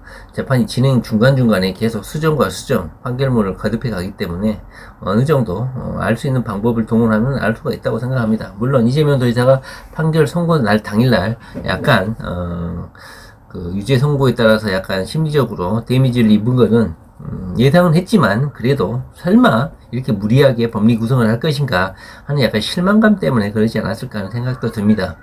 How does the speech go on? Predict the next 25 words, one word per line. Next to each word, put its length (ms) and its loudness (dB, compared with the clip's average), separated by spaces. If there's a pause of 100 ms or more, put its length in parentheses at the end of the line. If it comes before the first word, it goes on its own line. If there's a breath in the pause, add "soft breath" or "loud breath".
음. 380 0 (520 loud breath)
자, 240 -2
결국은 760 4
지금 200 -2
현재 320 2
대법원의 720 4
이재명 360 0
도지사 320 2
그 120 0
변호인단이, 760 2 (120)
음, 380 -6
상고심을 640 0 (300 loud breath)
이천십구 440 -2
년 140 2
구월 280 4
육 140 4
일 100 2
날, 340 0
어, 160 -8
정식으로 460 0
상고심을 640 0
제출을 440 -4
했다고 340 -2
합니다. 420 -4 (100)
음. 340 -8